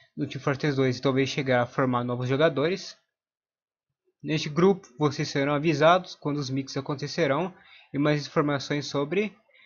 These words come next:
ah, por exemplo, password do servidor, o servidor de TeamSpeak, et cetera. Aí tem perguntas frequentes e tudo mais. Então, se vocês estão procurando entrar no competitivo de Sixes,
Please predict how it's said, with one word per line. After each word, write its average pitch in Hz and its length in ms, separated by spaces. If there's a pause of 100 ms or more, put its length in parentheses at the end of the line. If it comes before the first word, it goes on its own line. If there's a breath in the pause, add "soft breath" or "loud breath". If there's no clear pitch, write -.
(320 soft breath)
ah, 127 300
por 139 100
exemplo, 143 480
password 143 540
do 139 60
servidor, 143 720
o 139 100
servidor 139 300
de 135 100
TeamSpeak, 131 500
et 131 100
cetera. - 420 (420 loud breath)
Aí 165 140
tem 180 120
perguntas 185 380
frequentes 185 720 (380)
e 160 240
tudo 175 240
mais. 113 420
Então, 160 400 (1000 soft breath)
se - 120
vocês 180 140
estão 185 260
procurando 170 640
entrar 143 260
no 139 80
competitivo 135 640
de 143 120
Sixes, - 640